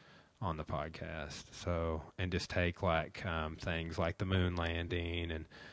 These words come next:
just look at, or the, um, Warren, um, was it the Warren Commission's report, uh, when J F K was assassinated?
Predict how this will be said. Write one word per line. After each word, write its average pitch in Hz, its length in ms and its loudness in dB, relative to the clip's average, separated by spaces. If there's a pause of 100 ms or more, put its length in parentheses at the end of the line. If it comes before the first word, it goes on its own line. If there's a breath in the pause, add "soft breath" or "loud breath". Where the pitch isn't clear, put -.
(200 loud breath)
just 123 180 10
look 127 160 10
at, 95 160 10
or 101 200 10
the, 92 380 6
um, 82 340 2
Warren, 92 640 4
um, 82 440 0 (180)
was 90 220 -2
it 82 60 -8
the 87 60 -6
Warren 85 340 0
Commission's 87 580 -2
report, 87 640 2
uh, 82 160 0
when 85 160 -4
J 87 180 -2
F 82 100 -4
K 98 220 -2
was 87 160 -2
assassinated? 85 1000 -2